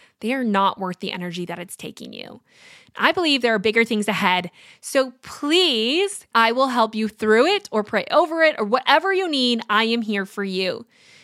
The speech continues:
And anyway, I hope you took something from this and it helped shift your view. Recognizing healing is deep. It's internal,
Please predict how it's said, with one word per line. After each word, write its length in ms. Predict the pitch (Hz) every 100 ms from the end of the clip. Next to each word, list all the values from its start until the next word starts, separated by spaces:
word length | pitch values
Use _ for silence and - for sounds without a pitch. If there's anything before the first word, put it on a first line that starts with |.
| _
And 160 | 220 226 294
anyway, 420 | 370 381 233 214
I 80 | 233
hope 180 | 247 294
you 120 | 311
took 180 | 277 269
something 300 | - 220 214
from 180 | 214 202
this 220 | 190 -
and 120 | 202
it 80 | -
helped 600 | - - 262 311 - -
shift 400 | - - 254 -
your 140 | 247 214
view. 480 | 196 185 180 202 - - _ -
Recognizing 560 | 277 403 381 339 269
healing 460 | 240 233 226 269 269
is 200 | 208 - _ _ _ _ _ -
deep. 280 | 196 - _ _
It's 160 | 226 214
internal, 720 | 233 247 247 202 185 185 196